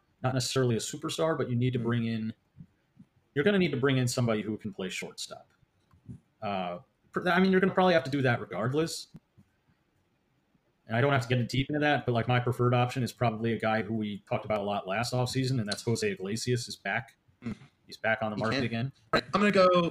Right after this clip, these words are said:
Speaker 2: gonna go through
Speaker 1: And
Speaker 2: just a
Speaker 1: we should have
Speaker 2: quick,
Speaker 1: done it last offseason.
Speaker 2: a quick, uh,
Speaker 1: And
Speaker 2: rundown
Speaker 1: he's
Speaker 2: of
Speaker 1: back
Speaker 2: some of
Speaker 1: again,
Speaker 2: the
Speaker 1: and
Speaker 2: free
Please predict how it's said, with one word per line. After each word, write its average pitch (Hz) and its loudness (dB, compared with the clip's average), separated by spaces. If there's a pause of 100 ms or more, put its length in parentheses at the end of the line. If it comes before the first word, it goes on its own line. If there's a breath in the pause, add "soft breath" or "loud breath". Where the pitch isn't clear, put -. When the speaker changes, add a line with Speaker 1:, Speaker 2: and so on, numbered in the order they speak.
Speaker 2:
gonna 196 4
go 196 6
through 180 2
Speaker 1:
And 170 4
Speaker 2:
just - 0
a 147 -2
Speaker 1:
we - -6
should 160 4
have 151 8
Speaker 2:
quick, 123 2
Speaker 1:
done 131 6
it 117 0
last 127 4
offseason. 117 -2
Speaker 2:
a - -10
quick, 180 0
uh, 135 4
Speaker 1:
And 127 0
Speaker 2:
rundown 139 6
Speaker 1:
he's 123 2
Speaker 2:
of 120 0
Speaker 1:
back 120 4
Speaker 2:
some 135 2
of 135 2
Speaker 1:
again, 143 0
Speaker 2:
the 120 2
Speaker 1:
and 131 2
Speaker 2:
free 139 4